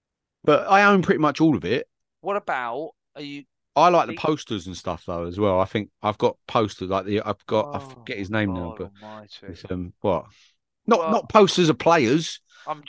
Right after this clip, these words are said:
Speaker 1: I'm
Speaker 2: just
Speaker 1: talking about,
Speaker 2: embarrassed
Speaker 1: like,
Speaker 2: for you.
Speaker 1: Plough Lane and the old
Speaker 2: On
Speaker 1: Plough
Speaker 2: your, on
Speaker 1: Lane.
Speaker 2: your wall, you've got a picture of bloody Alex Pearce. I mean, you're absolute
Speaker 1: No,
Speaker 2: shambles.
Speaker 1: it's not, not on my wall. It's
Speaker 2: I
Speaker 1: like
Speaker 2: bet you still get Alfie Bendel up from last year.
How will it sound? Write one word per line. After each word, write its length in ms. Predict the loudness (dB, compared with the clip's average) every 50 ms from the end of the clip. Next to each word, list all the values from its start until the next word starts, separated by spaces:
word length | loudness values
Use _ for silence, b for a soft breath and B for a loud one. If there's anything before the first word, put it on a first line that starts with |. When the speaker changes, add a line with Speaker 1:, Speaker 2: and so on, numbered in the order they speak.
| -6
Speaker 1:
I'm 80 | -4 0
Speaker 2:
just 0 |
Speaker 1:
talking 220 | 2 2 2 2
about, 260 | 4 4 4 2 2
Speaker 2:
embarrassed 0 |
Speaker 1:
like, 120 | 2 -2 -2
Speaker 2:
for 60 | -2
you. 200 | -6 -10 -8 -2
Speaker 1:
Plough 300 | 0 2 2 4 2 2
Lane 300 | 0 0 -2 -2 -4 -4
and 80 | -4 -2
the 60 | -2
old 160 | -2 -2 -2
Speaker 2:
On 40 | -4
Speaker 1:
Plough 160 | -4 -4 -2
Speaker 2:
your, 120 | -2 -2 -2 -2
on 20 |
Speaker 1:
Lane. 140 | -4 -4 -6
Speaker 2:
your 120 | -8 -6
wall, 260 | -4 -2 -2 -4 -4
you've 180 | -6 -12 -14 -14
got 160 | -12 -12 -12
a 40 | -12
picture 360 | -14 -16 -16 -16 -14 -14 -14
of 80 | -12 -10
bloody 240 | -10 -10 -8 -8 -8
Alex 260 | -10 -10 -12 -16 -18
Pearce. 360 | -16 -14 -12 -12 -12 -12 -14
I 40 | -16
mean, 80 | -16
you're 100 | -14 -12
absolute 240 | -12 -12 -14 -16 -12
Speaker 1:
No, 60 | -10
Speaker 2:
shambles. 200 | -8 -8 -6 -8
Speaker 1:
it's 100 | -8 -8
not, 180 | -8 -8 -10 -10 -14 _ _ _
not 200 | -6 -6 -6 -6 -6
on 140 | -4 -2 0
my 80 | 0 0
wall. 360 | 0 2 2 2 2 2 0
It's 140 | -4 -6 -6
Speaker 2:
I 100 | -4 -4
Speaker 1:
like 120 | -2 -4
Speaker 2:
bet 80 | -4 -6
you 80 | -12 -8
still 160 | -4 -4 -4 -2
get 120 | -2 -4
Alfie 260 | -2 -4 -4 -6 -8
Bendel 340 | -8 -8 -8 -8 -8 -10 -10
up 100 | -10 -10
from 120 | -12 -12 -10
last 280 | -8 -8 -8 -10 -14
year. 180 | -12 -10 -10 -10